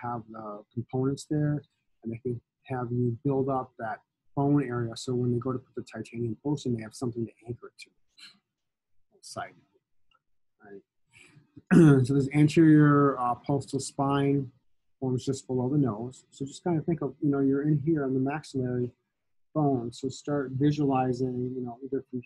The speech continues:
here or what, or what view you need to do. And a lot of you can go out, you can get three D animations of this stuff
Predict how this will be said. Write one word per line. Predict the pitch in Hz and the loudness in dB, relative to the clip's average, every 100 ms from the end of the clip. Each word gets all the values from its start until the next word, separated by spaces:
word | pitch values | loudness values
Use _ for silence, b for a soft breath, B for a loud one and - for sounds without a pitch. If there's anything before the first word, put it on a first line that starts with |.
| _ | _
here | 160 156 151 151 151 143 127 | 2 4 6 4 4 0 -2
or | 127 | -4
what, | 123 135 - _ _ _ _ | -2 -4 -6 _ _ _ _
or | 127 | -4
what | 127 139 131 131 | 0 0 0 -2
view | 135 156 160 | 4 8 8
you | 151 139 | 8 6
need | 131 131 123 117 | 4 2 0 -4
to | - 131 113 - _ _ - - - - 143 | -8 -6 -6 -14 _ _ -20 -18 -8 -6 4
do. | 185 165 | 8 10
And | 156 151 151 | 8 6 4
a | |
lot | 170 202 | 2 4
of | 214 | 4
you | |
can | 185 170 | 4 4
go | 165 | 4
out, | 165 | 0
you | 190 | 0
can | 226 | 0
get | 220 180 - | 0 -4 -8
three | - 156 160 | 2 4 4
D | 156 151 143 | 6 4 4
animations | 139 135 139 - 127 | 2 2 2 0 -6
of | 117 | -8
this | 107 - | -18 -18
stuff | - | -18